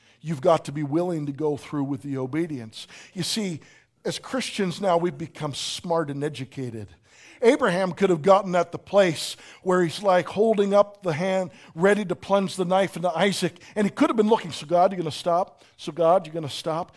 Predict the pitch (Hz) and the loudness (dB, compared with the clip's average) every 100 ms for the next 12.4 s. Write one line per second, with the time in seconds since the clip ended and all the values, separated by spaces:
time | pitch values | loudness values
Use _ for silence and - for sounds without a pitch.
0 | _ - 202 214 180 151 190 185 - 175 | _ -10 -4 2 2 4 -2 -2 -4 -6
1 | 147 - 185 139 - - 190 151 180 127 | -6 -6 -4 -4 -8 -14 -10 -6 -6 -6
2 | 110 _ _ _ _ _ _ _ _ _ | -16 _ _ _ _ _ _ _ _ _
3 | _ _ _ _ _ _ _ _ _ _ | _ _ _ _ _ _ _ _ _ _
4 | _ _ _ _ _ _ _ _ _ _ | _ _ _ _ _ _ _ _ _ _
5 | _ _ _ _ _ _ _ _ - 156 | _ _ _ _ _ _ _ _ -16 -14
6 | 123 147 - 175 147 156 135 131 143 143 | -12 -14 -14 -16 -14 -12 -12 -12 -12 -12
7 | 117 107 _ - - _ _ _ _ _ | -14 -20 _ -20 -20 _ _ _ _ _
8 | _ - 190 175 151 165 180 156 - 147 | _ -14 -8 -6 -6 -8 -10 -10 -12 -10
9 | 139 143 139 147 131 - _ _ _ _ | -8 -6 -6 -6 -10 -14 _ _ _ _
10 | _ _ _ _ _ _ _ _ _ _ | _ _ _ _ _ _ _ _ _ _
11 | - 143 117 143 147 135 131 120 - 143 | -14 -12 -12 -10 -10 -10 -12 -16 -18 -20
12 | - - _ | -20 -20 _